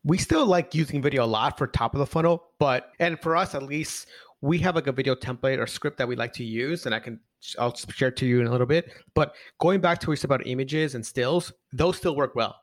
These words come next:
I tell people you still should be using images. If you're doing dynamic product ads, uh, the catalog ads, it's only images. So yeah, they work really well. But then for retargeting purposes, we still see images kind of perform a little bit better than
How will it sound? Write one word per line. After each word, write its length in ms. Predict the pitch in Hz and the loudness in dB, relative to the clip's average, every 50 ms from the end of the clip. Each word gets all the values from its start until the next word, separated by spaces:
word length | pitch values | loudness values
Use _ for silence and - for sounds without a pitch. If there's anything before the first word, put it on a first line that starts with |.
| _ - | _ -4
I 140 | 120 135 151 | -2 -2 0
tell 140 | - 180 156 | 0 0 0
people 220 | 160 143 139 120 | 2 2 0 0
you 220 | 120 120 131 131 | 0 -2 -4 -6
still 260 | 113 - - 165 160 151 | -6 -2 0 0 0 0
should 180 | - - 151 | -2 -4 -6
be 80 | 139 131 | -6 -4
using 300 | 127 131 123 123 123 - | -4 -4 -4 -4 -4 -4
images. 500 | 117 120 117 117 120 117 117 113 - - _ - - - - - - | -4 -4 -4 -2 -2 -2 -2 -4 -6 -12 _ -20 -20 -20 -18 -6 -2
If 160 | 143 135 - | -2 0 0
you're 80 | 151 143 | 0 2
doing 180 | 165 175 170 | 4 4 4
dynamic 460 | 151 139 127 127 123 123 143 151 - - | 4 2 0 0 0 0 -2 -2 -2 -2
product 320 | - 127 117 127 127 - | 0 0 0 0 -2 -2
ads, 560 | 143 139 143 151 156 147 - - - - - - _ - | 0 0 0 0 0 -2 -6 -10 -12 -14 -16 -14 _ -4
uh, 140 | 120 117 113 117 | -4 -4 -4 -4
the 60 | - - | -8 -6
catalog 460 | - - 120 127 131 135 139 143 151 | -4 -4 -2 0 0 0 0 0 0
ads, 300 | 160 170 170 - - - - | 0 0 0 0 -4 -10 -10
it's 160 | - - - | -8 -2 2
only 220 | 180 175 175 165 131 | 2 4 4 4 2
images. 480 | 131 131 127 117 - - 104 98 - | 0 0 -2 -2 -2 -4 -4 -4 -2
So 260 | - - 117 113 110 - - - | -2 -2 -2 -2 -4 -8 -10 -4
yeah, 240 | 131 139 131 110 110 | -2 0 0 0 0
they 160 | 120 135 139 | 0 2 2
work 200 | 135 131 127 - | 2 2 0 -2
really 160 | 127 123 120 | -2 -2 0
well. 300 | 123 123 135 151 156 - _ - - - - _ - | 2 2 2 2 0 -4 _ -20 -20 -20 -20 _ 0
But 160 | 170 170 170 | 0 2 2
then 180 | 190 196 208 190 | 2 0 0 2
for 160 | - 180 156 | 0 0 2
retargeting 640 | 147 175 175 - - 151 147 151 143 127 120 113 110 | 2 0 -2 -2 0 0 0 0 0 -2 -4 -6 -4
purposes, 540 | - 135 131 - 151 - - 185 190 190 - - - - - - _ _ _ _ | -4 -4 -4 -4 -4 -2 0 0 0 0 -2 -10 -20 -20 -20 -20 _ _ _ _
we 140 | 139 147 160 | 0 0 0
still 220 | - - 196 185 | 2 2 2 2
see 220 | - - 170 151 143 | 0 -2 -6 -6 -4
images 340 | 143 151 135 147 135 - | -4 -4 -4 -4 -6 -6
kind 180 | - - 165 165 | -4 -4 -4 -4
of 60 | 165 - _ - | -4 -6 _ -8
perform 300 | 135 - - 151 139 135 | -8 -6 -6 -6 -4 -2
a 20 | |
little 140 | 131 127 123 | -2 -2 -2
bit 100 | 117 - | -2 -2
better 260 | 117 117 117 120 117 | -2 -2 -2 -2 -2
than 320 | 113 110 113 113 113 117 | -2 -4 -4 -4 -6 -10